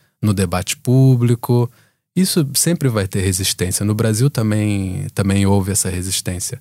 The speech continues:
Mas a resistência a gente responde com insistência. <laughs> E, e, e esses assuntos vão sendo pautados. Eu, e eu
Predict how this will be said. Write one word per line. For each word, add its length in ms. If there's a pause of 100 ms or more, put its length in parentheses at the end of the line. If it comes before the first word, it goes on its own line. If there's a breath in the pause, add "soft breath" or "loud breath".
(440 soft breath)
Mas 1080 (920)
a 100
resistência 1160
a 100
gente 320
responde 540
com 360
insistência. 880
<laughs> 100 (1200 loud breath)
E, 160 (260)
e, 800 (360)
e 140
esses 200
assuntos 380
vão 180
sendo 240
pautados. 560
Eu, 140 (180)
e 140
eu 180